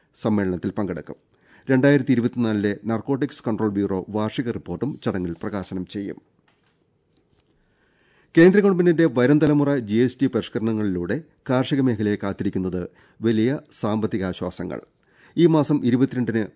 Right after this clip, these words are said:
പുതിയ നിരക്കുകൾ നിലവിൽ വരുന്നതോടെ മിക്ക കാർഷികോൽപ്പന്നങ്ങൾക്കും കാർഷിക യന്ത്രോപകരണങ്ങൾക്കും ജി എസ് ടി നിരക്ക് അഞ്ച് ശതമാനമായി കുറയും. ആയിരത്തി എണ്ണൂറ് സി സിയിൽ കുറഞ്ഞ ട്രാക്ടറുകൾക്ക് ജി എസ് ടി പന്ത്രണ്ട് ശതമാനത്തിൽ നിന്ന് അഞ്ച് ശതമാനമായി കുറച്ചിട്ടുണ്ട്. ട്രാക്ടർ ടയർ,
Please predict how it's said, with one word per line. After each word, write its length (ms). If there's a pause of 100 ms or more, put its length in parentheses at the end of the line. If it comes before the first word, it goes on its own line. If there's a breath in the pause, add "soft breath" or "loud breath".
പുതിയ 220
നിരക്കുകൾ 480 (200)
നിലവിൽ 280
വരുന്നതോടെ 520 (400 soft breath)
മിക്ക 280
കാർഷികോൽപ്പന്നങ്ങൾക്കും 1080
കാർഷിക 460 (180)
യന്ത്രോപകരണങ്ങൾക്കും 960 (360 soft breath)
ജി 140
എസ് 200
ടി 60
നിരക്ക് 360 (100)
അഞ്ച് 300
ശതമാനമായി 580
കുറയും. 380 (540 soft breath)
ആയിരത്തി 380
എണ്ണൂറ് 260
സി 180
സിയിൽ 200
കുറഞ്ഞ 380
ട്രാക്ടറുകൾക്ക് 840
ജി 180
എസ് 220
ടി 120
പന്ത്രണ്ട് 480
ശതമാനത്തിൽ 560
നിന്ന് 280 (120)
അഞ്ച് 280
ശതമാനമായി 600
കുറച്ചിട്ടുണ്ട്. 600 (800 soft breath)
ട്രാക്ടർ 340
ടയർ, 280